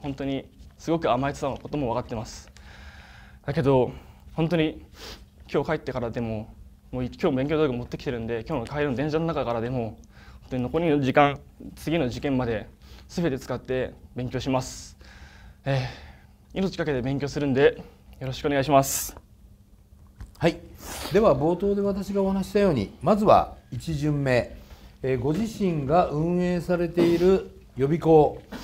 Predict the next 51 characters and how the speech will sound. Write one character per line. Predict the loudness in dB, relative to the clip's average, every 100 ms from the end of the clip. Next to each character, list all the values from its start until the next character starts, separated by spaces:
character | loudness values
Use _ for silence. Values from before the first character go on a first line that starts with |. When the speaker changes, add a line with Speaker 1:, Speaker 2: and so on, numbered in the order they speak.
| 2
Speaker 2:
に | 2 2 -4 -20 -20 -12 -4
無 |
償 | -2 4 6 6
で | 4 2 -2 -16 -20 -14
林 | -2 0 0 -2
く | -6
ん | -2 2
を | 6 4 4 -10 -20 -16 -10
い-、 | -10 -10 -10
一 | -2 2
年 | 4
間 | 2 -2
で | 2
す |
ね、 | 2 2 0 -16 -20 -8
迎 | -4 4 6
え | 8
入 |
れ | 8
る | 6 0 -6 -20 -20 0
か | 6 6 8
否 |
か | 6 6 2 -2 -20 -20 -4 6
の | 8 6
決 | -4 -4 0
断 | 0 2
を | 0 0
順 | -2 0
番 | 0 0
に | -2 -4
お | -10
聞 |
き | -14
し | -10
て | -6
い | -6
き | -2
ま | -2
す。 | -2 -8 -20 -20 -20 -20 -20 -20 -20 -20 _ -18 2
ま | 4
ず | 4
細 | 2 0
井 | 0
先 | -2
生、 | -2
お | -2
願 | -4
い |
し | -8
ま | -12
す。 | -14 -18